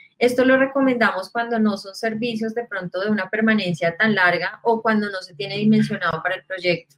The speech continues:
¿sí? Porque, pues, ahí se puede crecer y decrecer muy fácil. Eh, sin embargo, cuando se tienen, por ejemplo, servicios de nube privada y ya se saben los recursos que, que se necesitan, un dimensionamiento de proyecto,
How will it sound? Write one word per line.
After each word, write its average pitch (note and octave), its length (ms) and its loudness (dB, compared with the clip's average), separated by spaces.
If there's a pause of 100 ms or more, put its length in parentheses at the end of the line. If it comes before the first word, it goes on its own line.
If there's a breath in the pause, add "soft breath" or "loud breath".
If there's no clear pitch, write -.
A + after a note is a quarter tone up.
(120)
¿sí? A3 340 -4 (400 loud breath)
Porque, A3 760 2
pues, A3 220 2 (100)
ahí G#3+ 300 4
se A3 160 -4
puede A#3 340 0
crecer G#3+ 300 -2
y F3+ 100 -4
decrecer G#3 460 -4
muy G#3 200 -4
fácil. A3+ 460 -2 (540)
Eh, G#3+ 260 4
sin C4 220 2
embargo, B3 500 2
cuando A#3 240 -2
se - 140 -8
tienen, F#3 260 -10
por A3+ 120 -2
ejemplo, A3+ 280 -4
servicios E3+ 380 -8
de A3+ 140 -4
nube F#3+ 200 -2
privada F3+ 480 2
y D#3 60 -2
ya E3+ 140 0
se F3+ 140 -14
saben G#3+ 600 0 (140)
los A3+ 200 2
recursos G#3+ 600 -2
que, G#3 560 -4 (300)
que G#3+ 100 -2
se G#3+ 160 -2
necesitan, F3 720 0
un F3 80 0
dimensionamiento G3 680 0
de F#3 80 -2
proyecto, G#3+ 560 -2